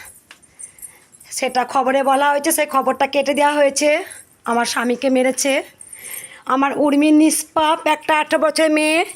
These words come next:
তাকে অশ্লীলভাবে মাটিতে ফেলে গলায় পা দিয়ে মেরেছে।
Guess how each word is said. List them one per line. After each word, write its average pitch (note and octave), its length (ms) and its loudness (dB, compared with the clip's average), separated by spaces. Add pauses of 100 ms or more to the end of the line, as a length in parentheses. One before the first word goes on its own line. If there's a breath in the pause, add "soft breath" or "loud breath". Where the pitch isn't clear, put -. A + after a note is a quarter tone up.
(180)
তাকে B3 220 -2
অশ্লীলভাবে B3+ 760 0 (600 loud breath)
মাটিতে B3+ 580 0 (100)
ফেলে C4+ 340 0
গলায় C4 380 0 (100)
পা C4+ 260 0
দিয়ে D4 240 2
মেরেছে। D4 540 2